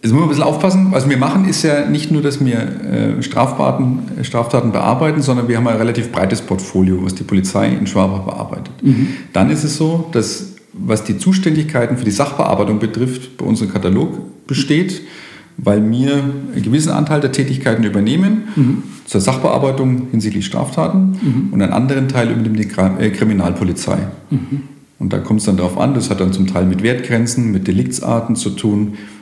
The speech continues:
Speaker 1: Einfach, dass es da eine, eine Aufgabenteilung gibt, ab welcher man der Auffassung ist, dass eine Spezialisierung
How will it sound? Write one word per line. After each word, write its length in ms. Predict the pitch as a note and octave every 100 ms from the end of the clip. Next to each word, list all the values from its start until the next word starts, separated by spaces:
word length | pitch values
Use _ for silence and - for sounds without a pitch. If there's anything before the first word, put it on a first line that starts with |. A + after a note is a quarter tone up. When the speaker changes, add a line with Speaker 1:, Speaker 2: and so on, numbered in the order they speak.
| -
Speaker 1:
Einfach, 320 | - B2 C3+
dass 140 | B2 A2+
es 140 | A2
da 100 | G#2+
eine, 260 | G#2 G2+ F#2+
eine 120 | G2+
Aufgabenteilung 680 | G#2+ - A#2 G#2+ G2 G2 F#2+
gibt, 320 | F#2 D2+ - - -
ab 180 | - -
welcher 220 | G2+ C3
man 340 | A2+ G#2+ G#2
der 140 | G2+ -
Auffassung 400 | G2 A#2 G2 A2
ist, 160 | G#2 -
dass 100 | F#2+
eine 100 | G2
Spezialisierung 920 | - F#2+ G#2 F2+ F#2 A2+ B2 B2 A#2